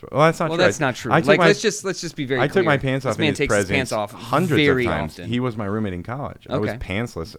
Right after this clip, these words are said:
Speaker 1: in, within ten feet of him, uh, as many times as there were days in the semester.
Speaker 2: Very nice.
Speaker 1: Yeah, yeah.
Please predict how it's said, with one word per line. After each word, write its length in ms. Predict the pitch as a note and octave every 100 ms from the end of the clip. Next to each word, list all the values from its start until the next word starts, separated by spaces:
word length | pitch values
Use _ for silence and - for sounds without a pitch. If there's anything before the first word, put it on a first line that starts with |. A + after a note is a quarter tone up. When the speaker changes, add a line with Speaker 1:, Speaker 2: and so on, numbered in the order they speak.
| -
Speaker 1:
in, 200 | E2+ -
within 320 | F2+ F2 G2
ten 160 | F2+ E2+
feet 200 | - A2+
of 80 | E2
him, 220 | D#2+ D#2+ - _ - _
uh, 360 | D#2 E2 D#2 D2+ -
as 180 | F2 E2+
many 180 | G2+ F#2+
times 300 | G#2 F#2 E2+
as 120 | D#2+
there 80 | E2+
were 140 | D#2+
days 340 | D#2+ D#2+ D#2+ D2+
in 80 | D2+
the 60 |
semester. 540 | D2+ C#2+ F2 A2 - - _ -
Speaker 2:
Very 200 | A2+ F#2
nice. 200 | A2 F#2+
Speaker 1:
Yeah, 240 | G#2 D2+ -
yeah. 200 | F#2